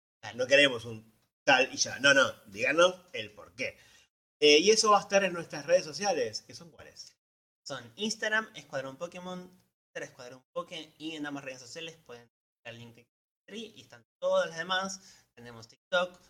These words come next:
Speaker 1: YouTube, Twitch, que los que están, nos están viendo. Eh, ¿qué
Speaker 2: Los
Speaker 1: más
Speaker 2: ca-,
Speaker 1: tenemos?
Speaker 2: los cafecitos,
Speaker 1: Los
Speaker 2: por si quieren ver
Speaker 1: cafecitos.
Speaker 2: contenido extra. Mentira, no tenemos nada planeado, pero
Speaker 1: No.
Speaker 2: se habla, todo se habla, muchachos, todo se habla.
Speaker 1: <laughs>
Speaker 2: Eh, ¿qué más?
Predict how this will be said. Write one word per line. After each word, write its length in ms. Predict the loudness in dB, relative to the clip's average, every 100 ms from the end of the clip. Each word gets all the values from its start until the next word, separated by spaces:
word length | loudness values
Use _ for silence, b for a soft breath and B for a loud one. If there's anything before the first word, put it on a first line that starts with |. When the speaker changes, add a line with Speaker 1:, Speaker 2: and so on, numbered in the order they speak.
| _
Speaker 1:
YouTube, 560 | _ _ -10 -10 -12 _ _ -10
Twitch, 300 | -8 -6 -8
que 60 |
los 120 | -10 -16
que 60 |
están, 240 | -18 -20 -20 _
nos 60 | -16
están 240 | -12 -8
viendo. 500 | -8 -8 -10 -12 -12 b b b _
Eh, 720 | -6 -4 -2 -4 -6 -10 -12 -14 -20 -20 _ _
¿qué 80 | -6
Speaker 2:
Los 80 | -6
Speaker 1:
más 100 | -6
Speaker 2:
ca-, 60 | -14
Speaker 1:
tenemos? 180 | -12 -10
Speaker 2:
los 100 | -10
cafecitos, 440 | -10 -4 -2 -2
Speaker 1:
Los 80 | -2
Speaker 2:
por 120 | -6
si 120 | -8
quieren 280 | -4 -2 -2
ver 140 | 0
Speaker 1:
cafecitos. 200 | 2 4 4
Speaker 2:
contenido 280 | 0 -2
extra. 460 | 0 0 2 2 0 _ _ _ _ _ _ _ _ _ _ _ _ _ -14
Mentira, 300 | 0 4 6
no 60 |
tenemos 180 | 6 6
nada 140 | 8 8
planeado, 360 | 8 6 6 6
pero 180 | 4
Speaker 1:
No. 240 | 4 2 -2
Speaker 2:
se 180 | 2 6
habla, 280 | 6 6 6
todo 120 | 6
se 120 | 6
habla, 180 | 6 8
muchachos, 420 | 8 6 4 4
todo 180 | 6 6
se 120 | 8
habla. 260 | 6 6 2
Speaker 1:
<laughs> 60 | B B B B _ _ 2
Speaker 2:
Eh, 800 | 6 8 8 8 6 4 2 -2
¿qué 120 | 0
más? 340 | 0 0 -2